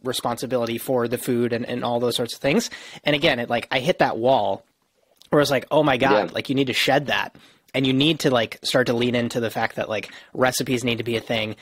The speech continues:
Speaker 1: You need to come up with your way for doing things. And then not only that, but, like, the important part now is to kind of, like,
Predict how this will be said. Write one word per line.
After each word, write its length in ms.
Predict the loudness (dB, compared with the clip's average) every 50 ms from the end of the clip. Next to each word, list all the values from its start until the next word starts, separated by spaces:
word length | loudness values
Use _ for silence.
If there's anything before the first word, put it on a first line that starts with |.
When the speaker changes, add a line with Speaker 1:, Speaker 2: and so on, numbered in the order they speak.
| -14 -6
Speaker 1:
You 140 | -2 0 2
need 100 | 2 2
to 80 | 2 2
come 180 | 2 2 2
up 100 | 2 2
with 160 | 2 0 0
your 300 | 2 2 4 4 4 4
way 240 | 4 4 2 2 2
for 160 | 0 0 -2
doing 240 | -2 -2 -2 -2 -4
things. 420 | -4 -6 -6 -4 -4 -6 -8 -10 -10 -14 -18 -20 -10 -4
And 120 | -2 0 2
then 120 | 2 2
not 120 | 2 2
only 200 | 2 2 2 2
that, 260 | 2 2 2 0 0 -2
but, 100 | 0 0
like, 240 | 2 0 0 -2 -8 -16 -6 -2
the 100 | 0 0
important 420 | 0 2 2 2 2 2 0 0
part 180 | 0 0 0 0
now 440 | 0 0 2 2 2 2 2 2 2
is 200 | 0 -2 -2 -2
to 100 | -2 -4
kind 180 | -4 -2 -2 -2
of, 80 | -2
like, 240 | -2 -2 -4 -4 -8